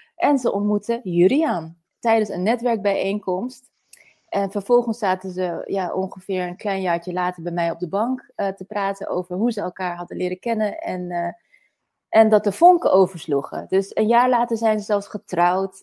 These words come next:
En, eh, ze zijn samen een stichting begonnen met de titel Games for Health. En, eh, nou, nu naar jou, Julian.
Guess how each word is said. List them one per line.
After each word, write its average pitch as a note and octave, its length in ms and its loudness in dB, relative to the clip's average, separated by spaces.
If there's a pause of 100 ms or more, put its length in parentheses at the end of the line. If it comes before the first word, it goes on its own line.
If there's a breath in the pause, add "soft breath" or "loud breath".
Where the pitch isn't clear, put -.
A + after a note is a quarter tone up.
En, E3 420 -4
eh, - 140 -12
ze E3 180 -10
zijn D#3+ 260 -6
samen E3 420 -8
een G#3 60 -2
stichting A3+ 760 -4
begonnen G3 640 -6
met F3+ 240 -6
de F3 220 -6
titel F3 480 -8
Games E3+ 360 -4
for C#3 220 -10
Health. E3 360 -4 (640 loud breath)
En, F3+ 340 0
eh, - 140 -4
nou, F3+ 280 0
nu G3+ 140 4
naar F3+ 180 2
jou, A#3+ 300 4
Julian. F3 580 0